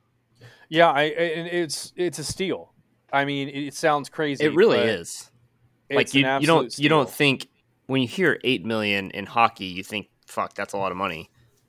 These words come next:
Speaker 2: But in thi-, this is one of those rare cases where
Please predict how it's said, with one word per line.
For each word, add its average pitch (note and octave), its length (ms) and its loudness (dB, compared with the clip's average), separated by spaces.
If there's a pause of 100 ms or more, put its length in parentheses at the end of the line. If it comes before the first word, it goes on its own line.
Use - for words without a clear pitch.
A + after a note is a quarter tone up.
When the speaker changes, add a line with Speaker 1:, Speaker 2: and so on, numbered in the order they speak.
(140)
Speaker 2:
But F#2+ 400 -2
in G#2+ 200 -6
thi-, A#2 220 -2
this B2 180 -6
is A#2 60 -6
one A#2+ 140 -2
of A#2 40 2
those G#2+ 200 0
rare A2+ 260 2
cases A2 560 -4
where F#2 340 -2